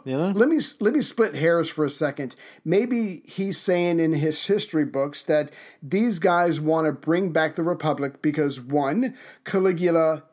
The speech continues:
Speaker 2: is a bad leader, and two, Claudius, the only other option, would also be a bad leader.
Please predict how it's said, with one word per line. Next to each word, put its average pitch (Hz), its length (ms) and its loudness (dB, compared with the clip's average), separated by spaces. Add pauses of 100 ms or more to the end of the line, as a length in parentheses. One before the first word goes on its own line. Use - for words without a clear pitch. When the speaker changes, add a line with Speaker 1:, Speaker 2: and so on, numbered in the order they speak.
Speaker 2:
is 170 280 0
a 165 200 0
bad 175 540 0
leader, 143 560 -2 (100)
and 151 380 -4 (160)
two, 190 540 -2
Claudius, 175 580 0
the 156 180 2
only 160 300 0
other 170 240 2
option, 147 380 0
would 165 140 0
also 175 440 0
be 147 420 2
a 151 160 2
bad 143 480 0
leader. 143 400 0